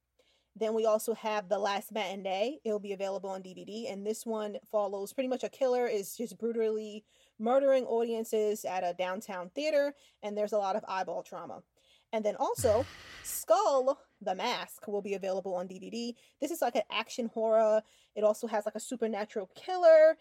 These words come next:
Speaker 1: and it takes place in Brazil, and there's revenge. So,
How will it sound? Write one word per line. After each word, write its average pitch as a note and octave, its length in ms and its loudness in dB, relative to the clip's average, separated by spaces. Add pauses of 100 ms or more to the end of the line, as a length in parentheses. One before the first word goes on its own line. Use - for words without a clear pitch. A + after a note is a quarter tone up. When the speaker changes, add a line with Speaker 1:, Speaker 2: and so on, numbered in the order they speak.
(340)
Speaker 1:
and A3 220 -2
it G#3+ 80 -4
takes A3 220 -6
place A#3 200 -4
in G#3+ 120 -6
Brazil, G#3 500 -2
and G#3 80 -10
there's G3 160 -10
revenge. F#3+ 640 -8
So, F3+ 380 -4